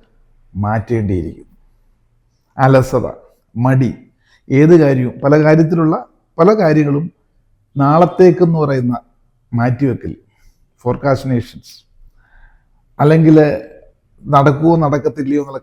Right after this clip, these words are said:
കൺഫ്യൂഷൻസ്, പത്ത് അഭിപ്രായങ്ങൾ പലരോട് ചോദിക്കുക, നിങ്ങൾ നേടാൻ പോകുന്ന,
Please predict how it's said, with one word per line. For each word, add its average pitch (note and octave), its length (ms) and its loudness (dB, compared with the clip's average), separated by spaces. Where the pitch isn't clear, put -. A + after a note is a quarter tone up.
കൺഫ്യൂഷൻസ്, A#2+ 680 -10
പത്ത് C#3 300 -2
അഭിപ്രായങ്ങൾ C#3+ 460 2
പലരോട് B2+ 360 -6
ചോദിക്കുക, G#2 380 -14
നിങ്ങൾ C3 160 2
നേടാൻ C#3+ 280 2
പോകുന്ന, D3 240 0